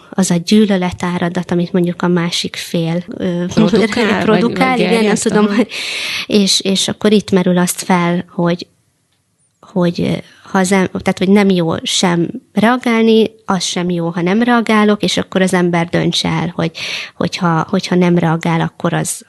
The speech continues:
Speaker 1: azzal mit kommunikálok, vagy ha reagálok, akkor pedig a nyilvánosság elé tárjuk az életünket, amit én nagyon nem szorgalmazok, és,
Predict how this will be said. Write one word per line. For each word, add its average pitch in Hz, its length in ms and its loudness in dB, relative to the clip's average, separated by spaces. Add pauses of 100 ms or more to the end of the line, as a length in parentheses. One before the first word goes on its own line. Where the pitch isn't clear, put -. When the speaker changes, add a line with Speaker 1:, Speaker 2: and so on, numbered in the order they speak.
(120)
Speaker 1:
azzal 175 300 -2
mit 226 220 2
kommunikálok, 208 920 2 (1300)
vagy 190 280 2
ha 196 100 0
reagálok, 185 520 2
akkor 180 280 -2
pedig 180 320 0
a 202 40 4
nyilvánosság 170 760 0
elé 170 160 0
tárjuk 175 440 -2
az 175 140 0
életünket, 190 640 2
amit 185 260 4
én 185 120 4
nagyon 175 280 4
nem 170 180 2
szorgalmazok, 175 840 -2
és, - 340 -2